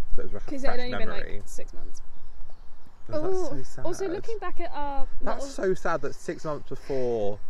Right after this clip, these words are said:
Speaker 1: covid existed, we were in
Speaker 2: We
Speaker 1: New
Speaker 2: were in
Speaker 1: York,
Speaker 2: New York,
Speaker 1: being
Speaker 2: I
Speaker 1: like,
Speaker 2: know.
Speaker 1: "Our fit is the best thing ever."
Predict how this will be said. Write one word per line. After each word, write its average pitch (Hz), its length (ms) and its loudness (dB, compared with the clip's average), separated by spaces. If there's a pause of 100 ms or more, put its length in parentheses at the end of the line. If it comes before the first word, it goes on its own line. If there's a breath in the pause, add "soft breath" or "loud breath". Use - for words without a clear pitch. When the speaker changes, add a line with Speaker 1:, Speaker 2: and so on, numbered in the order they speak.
(340 soft breath)
Speaker 1:
covid 117 340 -6
existed, 107 440 -4
we 101 80 -4
were 110 140 -4
in 220 60 -8
Speaker 2:
We 294 80 -8
Speaker 1:
New 302 80 -8
Speaker 2:
were 294 60 -4
in 302 80 -6
Speaker 1:
York, 269 140 -6
Speaker 2:
New 285 80 -6
York, 262 340 -2
Speaker 1:
being 247 120 -4
Speaker 2:
I 294 60 -2
Speaker 1:
like, 285 140 -6
Speaker 2:
know. 285 40 -2
Speaker 1:
"Our 269 320 0
fit 139 220 0
is - 60 -10
the - 120 -6
best - 240 -4
thing - 140 -2
ever." - 260 -2